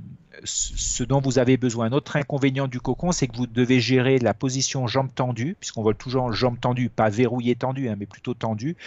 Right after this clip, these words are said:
Et il faut verrouiller cette jambe-là avec l'utilisation de l'accélérateur. Donc ça demande un petit peu de pratique pour pas s'en mêler les pieds en fait, et pour que l'utilisation de l'accélérateur soit efficace.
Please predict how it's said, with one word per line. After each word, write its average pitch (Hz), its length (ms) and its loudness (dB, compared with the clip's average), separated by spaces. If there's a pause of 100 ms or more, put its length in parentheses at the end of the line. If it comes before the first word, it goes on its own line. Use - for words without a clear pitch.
(200)
Et 117 60 4
il 123 60 6
faut 131 140 4
verrouiller 127 420 6
cette 139 240 2
jambe-là 135 320 2
avec 127 240 0
l'utilisation 131 540 0
de 127 60 0
l'accélérateur. 123 640 0
Donc 107 140 -10
ça 123 120 -2
demande 139 220 -2
un 135 80 0
petit - 160 -10
peu 131 100 -2
de - 60 -6
pratique - 580 -4 (400)
pour - 140 -8
pas 135 140 2
s'en 143 180 0
mêler 131 220 4
les 127 160 4
pieds - 280 -6
en 92 60 -6
fait, - 240 -10
et 104 60 -10
pour - 180 -10
que - 100 -12
l'utilisation 113 460 0
de 117 60 -2
l'accélérateur 110 640 0
soit - 180 0
efficace. - 640 0